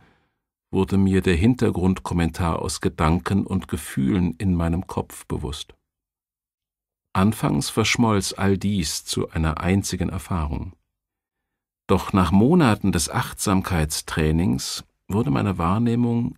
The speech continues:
mikroskopisch genau. Innerhalb weniger Minuten entstanden Tausende von Bewusstseinsmomenten.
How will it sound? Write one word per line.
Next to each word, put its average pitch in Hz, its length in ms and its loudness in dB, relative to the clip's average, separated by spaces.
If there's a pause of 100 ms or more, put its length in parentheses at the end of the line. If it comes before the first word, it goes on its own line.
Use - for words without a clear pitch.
mikroskopisch - 1000 -2
genau. - 420 -8 (1700)
Innerhalb 131 340 2
weniger 190 340 6
Minuten 127 640 2
entstanden - 560 0
Tausende 120 540 0
von 110 220 -2
Bewusstseinsmomenten. - 1300 -6